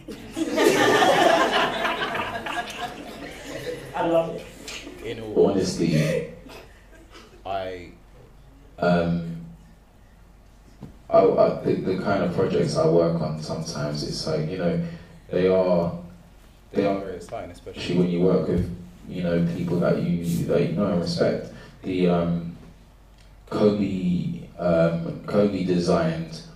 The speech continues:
Speaker 2: Clapton Conan's first album, um, first major album. That was the last project that I just worked on, was Creps and Colon's latest album.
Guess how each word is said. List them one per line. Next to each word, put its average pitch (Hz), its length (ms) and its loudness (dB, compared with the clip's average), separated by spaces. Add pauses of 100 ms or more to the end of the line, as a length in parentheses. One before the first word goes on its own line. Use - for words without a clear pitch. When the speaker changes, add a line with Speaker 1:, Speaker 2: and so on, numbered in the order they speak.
Speaker 2:
Clapton - 380 0
Conan's 85 480 0
first - 400 0
album, 85 540 0 (500)
um, 80 360 -2 (120)
first 170 280 2
major 160 360 4
album. 160 500 2 (340)
That - 140 4
was 95 300 2
the 101 140 4
last - 320 2
project - 400 4
that - 60 4
I - 140 4
just - 220 -2
worked - 260 2
on, - 140 -4
was - 180 -4
Creps - 260 -2
and - 120 -10
Colon's 170 600 -2 (180)
latest 175 480 0
album. 160 580 0